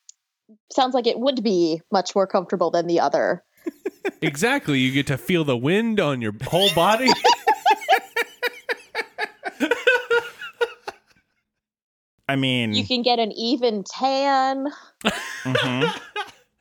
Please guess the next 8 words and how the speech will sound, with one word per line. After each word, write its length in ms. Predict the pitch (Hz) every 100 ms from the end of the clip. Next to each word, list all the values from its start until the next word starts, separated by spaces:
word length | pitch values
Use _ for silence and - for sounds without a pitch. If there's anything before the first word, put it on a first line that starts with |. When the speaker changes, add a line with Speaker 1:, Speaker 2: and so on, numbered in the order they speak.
| _ _ _ _ -
Speaker 3:
Man, 260 | 165 175
I'm 140 | 156 262
just 200 | 214 151
getting 240 | 143 123
put 260 | 156 175 139
on 220 | 127 110
blast 520 | 127 160 254 - -
today. 580 | 123 117 101 98 104